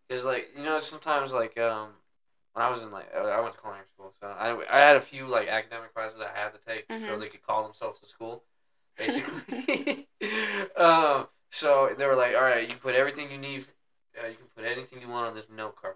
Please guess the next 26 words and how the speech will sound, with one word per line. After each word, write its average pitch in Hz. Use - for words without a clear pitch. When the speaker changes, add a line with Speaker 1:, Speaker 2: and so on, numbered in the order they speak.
Speaker 1:
right 95
before 104
the 101
test." -
And 113
I 113
was 113
sitting 104
there 104
like, 95
"I've, 123
I 120
haven't 120
taken 104
notes 95
at -
this -
entire -
class. -
I'm, 104
I, 110
I -
wrote 110
on 104
the, 104
I 113